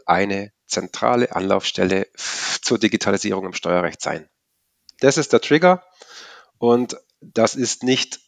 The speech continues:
die zentrale Anlaufstelle für Digitalisierung im Steuerrecht des N W B Verlages. In diesem Sinne, klar, wir hosten das Ganze, es ist powered by N W B,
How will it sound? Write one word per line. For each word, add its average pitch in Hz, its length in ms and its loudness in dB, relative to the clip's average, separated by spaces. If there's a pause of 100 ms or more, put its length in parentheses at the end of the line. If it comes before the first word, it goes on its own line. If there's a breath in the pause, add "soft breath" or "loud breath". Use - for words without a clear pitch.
die 120 220 -4
zentrale 110 640 0
Anlaufstelle 110 880 2
für 107 320 -2
Digitalisierung 107 680 0
im 101 60 -2
Steuerrecht 107 760 2
des 104 160 2
N 104 160 -4
W 104 120 0
B 113 120 4
Verlages. 123 400 2
In 117 120 -10
diesem 127 220 -4
Sinne, 135 220 -2
klar, 113 340 0
wir 107 140 -2
hosten 123 300 -6
das 120 160 -4
Ganze, 120 240 -4
es 98 100 -8
ist - 220 -12
powered 143 420 2
by 98 220 2
N 98 200 -8
W 104 120 -4
B, 117 260 -2